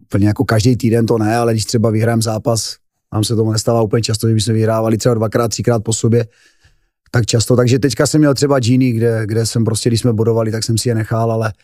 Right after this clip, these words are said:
ale spíš jedu tak, eh, spíš si umít čistou hlavu, tak jako si se vždycky nějak nastavím tak, že, že prostě každý zápas, každý zápas je jiný a, a, a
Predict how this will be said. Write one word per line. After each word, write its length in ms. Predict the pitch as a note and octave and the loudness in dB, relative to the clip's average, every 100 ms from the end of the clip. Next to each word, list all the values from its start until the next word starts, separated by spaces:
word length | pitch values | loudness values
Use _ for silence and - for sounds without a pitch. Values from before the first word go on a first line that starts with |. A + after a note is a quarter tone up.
| _ _ - - - _ - | _ _ -20 -20 -20 _ 0
ale 200 | A#2+ A#2+ | 2 2
spíš 240 | - C3+ | 2 4
jedu 360 | B2+ C3 C3 B2 | 4 4 2 2
tak, 340 | B2 A#2 - | 0 -2 0
eh, 40 | A#2 A2+ G#2+ G#2+ A#2 - _ _ _ | 0 2 0 -4 -8 -20 _ _ _
spíš 300 | - - B2 | -8 0 0
si 80 | - | 2
umít 140 | C3+ C3 | 2 2
čistou 240 | B2 - B2 | 0 0 0
hlavu, 380 | G2+ G#2 A2 G#2+ | 0 -2 -2 -2
tak 160 | G#2 | -4
jako 220 | A2 - | -4 -2
si 300 | G#2 A#2 G2+ F2+ _ _ _ _ - | -2 0 -2 -6 _ _ _ _ -6
se 100 | - | 0
vždycky 220 | A2 - | 0 2
nějak 140 | A2+ A2 | 2 2
nastavím 460 | A2 - A2+ A2+ | 0 0 0 0
tak, 220 | G#2+ A2 | 0 -2
že, 300 | A2 A2+ G#2 G2+ | -2 -2 -4 -6
že 180 | G#2+ | -6
prostě 320 | G2 A#2 - A2+ | -4 -4 -2 -2
každý 260 | A2 A2+ | 0 0
zápas, 500 | A2+ G#2+ G#2+ G#2+ - - _ _ _ _ _ _ | 0 0 -2 -4 -6 -16 _ _ _ _ _ _
každý 260 | A2 G#2+ A2 | -2 0 2
zápas 320 | A2 G2+ A2+ | 0 0 2
je 80 | A2+ | 2
jiný 380 | A2 A2 A2+ | 2 2 0
a, 80 | A2 | -2
a, 400 | G#2+ G#2 G#2 G2 F#2 _ - | -4 -4 -6 -6 -10 _ -12
a 420 | G2 G2+ G#2 F#2+ | -6 -4 -4 -6